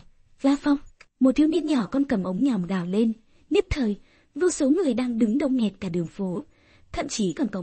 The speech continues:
người bừng đứng trên nóc ô tô cũng hoan hô ầm ĩ. Chỉ thấy một bóng người từ phía chân trời,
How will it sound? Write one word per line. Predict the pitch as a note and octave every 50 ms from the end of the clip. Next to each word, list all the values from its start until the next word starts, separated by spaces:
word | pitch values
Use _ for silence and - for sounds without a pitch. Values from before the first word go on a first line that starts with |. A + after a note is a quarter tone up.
| D#3 -
người | D#4+ A#3 F#3 -
bừng | F#3 G#3 F#3+ F3+ F3+
đứng | F3+ E3+
trên | E3+ - - C4 G#3 F#3+
nóc | B3 C#4
ô | - - F#3+ -
tô | - G#2+ F#2 -
cũng | - - A#3
hoan | B3+ E3 G#2 F2+
hô | F#2+ -
ầm | - G3 F3+ -
ĩ. | - G3 F3 - D#4 F#4+ - _ _ _ _ _ _ _ _ _ _ _ _ _ _ _
Chỉ | - - - - B3+
thấy | - A3+ G3+ F#3+
một | G3 C4+ A#3 G3+
bóng | G3 F#3 F3+ F3+ D#4
người | F4 D4 A#3 G#3 G#3 -
từ | A#3+ G#3+
phía | - - - F#3 F#3
chân | - - E4 E4 D#4+
trời, | - - C#4+ A#3 F#3+ F3+